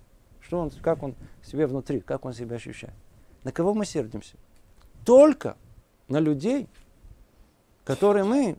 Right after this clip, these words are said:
там внутри души подсознательно полагаем, что мы выше их.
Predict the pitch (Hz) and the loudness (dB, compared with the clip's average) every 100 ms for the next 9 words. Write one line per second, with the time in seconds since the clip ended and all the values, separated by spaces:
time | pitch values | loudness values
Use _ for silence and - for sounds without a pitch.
0 | - - 214 214 160 - 214 247 139 - | -8 0 0 2 -2 -2 -2 -2 -4 -8
1 | - - 143 - 269 285 - _ _ 226 | -20 -6 -6 -2 -2 -2 -6 _ _ 4
2 | 220 - 175 170 240 302 220 185 170 208 | 4 2 0 2 0 0 -2 0 0 -2
3 | - _ - 165 170 247 294 196 - - | -10 _ 0 4 6 6 6 4 -6 -6
4 | 190 226 277 277 233 - 226 | -4 -2 -2 -4 -6 -8 -8